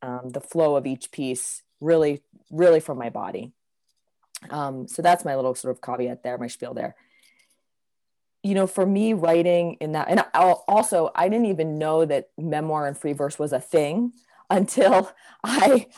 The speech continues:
I was like, "Who writes like this? I don't even know what I'm doing." And I found this really amazing, um, this amazing book, um, maybe two summers ago, and it, like, had the genre listed, like, memoir and free verse. And I was like, "Oh my God, that's what I,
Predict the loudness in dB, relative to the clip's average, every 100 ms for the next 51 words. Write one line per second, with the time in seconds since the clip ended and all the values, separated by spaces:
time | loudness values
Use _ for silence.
0 | 4 6 6 4 0 -2 4 6 8 6
1 | 4 4 4 6 4 4 2 4 4 4
2 | 4 2 2 0 0 -8 _ _ _ -2
3 | 2 2 2 0 0 0 2 2 2 0
4 | 0 0 2 2 0 -2 -6 -4 -2 -2
5 | -4 -10 -14 -10 -8 -6 -2 0 0 -2
6 | 0 -2 -2 -12 -18 -12 -10 -8 -8 -12
7 | -14 _ _ _ -20 -20 _ _ _ _
8 | _ -4 -2 -2 -4 -4 -2 0 -2 -2
9 | -4 -2 -2 -2 -4 -6 -4 -2 -4 -10
10 | -20 -20 _ _ -2 0 0 -2 0 2
11 | 2 2 2 0 0 0 0 -2 -4 -6
12 | -6 -4 -2 -2 -4 -6 -4 -2 -4 -8
13 | -10 -6 -4 0 4 4 6 4 4 6
14 | 4 4 4 6 4